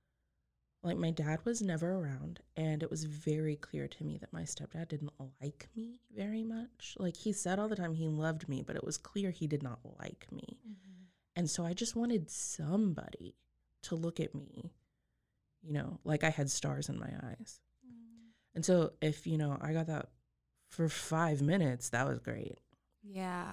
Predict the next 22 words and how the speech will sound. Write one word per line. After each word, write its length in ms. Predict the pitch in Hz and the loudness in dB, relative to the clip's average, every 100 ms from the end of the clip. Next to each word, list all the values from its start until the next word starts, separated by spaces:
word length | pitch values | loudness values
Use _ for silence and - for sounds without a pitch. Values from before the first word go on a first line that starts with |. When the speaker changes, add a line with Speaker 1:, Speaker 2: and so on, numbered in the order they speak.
| 190 196 | -8 -8
Speaker 2:
that 160 | 185 180 | -6 -4
was, 240 | 190 - | -4 -4
like, 480 | 175 170 170 - - - - - | -6 -6 -8 -12 -20 -20 -20 -4
the 160 | 208 185 | 0 0
reward 880 | 175 170 165 160 147 - - 180 165 | 0 -2 -2 -6 -8 -10 -10 -8 -8
Speaker 1:
Yes. 360 | 190 165 156 - | -4 -4 -4 -4
Speaker 2:
that 140 | 190 | -6
you 220 | 185 175 170 | -4 -4 -6
were 160 | 165 | -8
seeking. 760 | 170 - - _ - - 208 208 - _ | -10 -12 -14 _ -16 -12 -10 -10 -14 _
Speaker 1:
So 240 | - 208 185 | -2 2 4
I, 140 | 170 165 - | 2 0 0
I 120 | 175 | 2
didn't 280 | 214 214 170 | 2 0 -2
realize 520 | 165 170 160 - - | -2 -2 -4 -8 -8
for 120 | 175 | -6
a 100 | 165 185 | -6 -4
long 500 | 170 160 160 156 156 | -2 -2 -2 -2 -4
time 640 | - 156 151 160 170 185 - _ 151 | -8 -6 -4 -6 -8 -12 -16 _ -12
that 160 | 151 147 | -8 -6
I 220 | 151 151 | -4 -2
was 680 | 160 175 160 151 147 - | 0 0 2 0 -2 -6